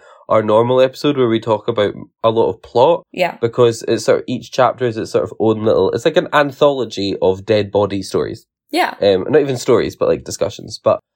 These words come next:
Speaker 1: um, we are gonna talk a lot about what Mary Roach sh-, said in the book. So if you've not read it and you think, "Holy fuck, that sounds incredible," pause us right here, go and read the book or listen to the Audible. That's what I did.
Speaker 2: Mm-hmm.
Speaker 1: And then come back and join us for the discussion.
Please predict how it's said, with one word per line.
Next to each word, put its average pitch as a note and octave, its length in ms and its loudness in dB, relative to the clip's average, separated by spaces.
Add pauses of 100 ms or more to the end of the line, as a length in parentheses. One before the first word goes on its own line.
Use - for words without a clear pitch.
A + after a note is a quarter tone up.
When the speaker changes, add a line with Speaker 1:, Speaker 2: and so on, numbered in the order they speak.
(100)
Speaker 1:
um, A2+ 280 0
we A#2+ 140 4
are C3 100 4
gonna C3+ 180 -2
talk A#2+ 240 -2
a A#2 60 -4
lot A2 160 -2
about F#2 220 -2
what F#2+ 220 0 (280)
Mary G2 760 -2
Roach G2 460 -8 (220)
sh-, - 180 -14 (100)
said D#3 340 0
in D3+ 200 -2
the D3+ 80 -4
book. D#3 340 -4
So A#2 240 -2
if G#2 140 -4
you've G#2+ 140 -10
not D#3+ 180 2
read C3+ 220 0
it C#3 100 -2
and A#2 100 -6
you A2 60 -6
think, A#2 240 -2
"Holy A#2 280 -4
fuck, - 280 -4
that - 140 -6
sounds G#2+ 220 -6
incredible," B2 600 0 (340)
pause D3+ 240 6
us D3 160 -4
right B2 160 4
here, G#2 340 2 (280)
go D3 180 6
and D3 80 2
read B2+ 160 -2
the A2 60 -12
book A2+ 260 0
or G2 120 2
listen G2+ 280 0
to - 80 -6
the C#3+ 80 2
Audible. A#2+ 440 0
That's A2+ 260 -2
what - 100 0
I A2 120 2
did. A2 260 -2 (240)
Speaker 2:
Mm-hmm. A3 120 -2
Speaker 1:
And A2 100 2
then G#2+ 140 2
come G#2+ 160 -2
back F#2+ 180 -2
and G2+ 100 -8
join F#2 220 0
us F#2+ 140 -8
for - 160 -6
the F2 100 -6
discussion. - 600 -12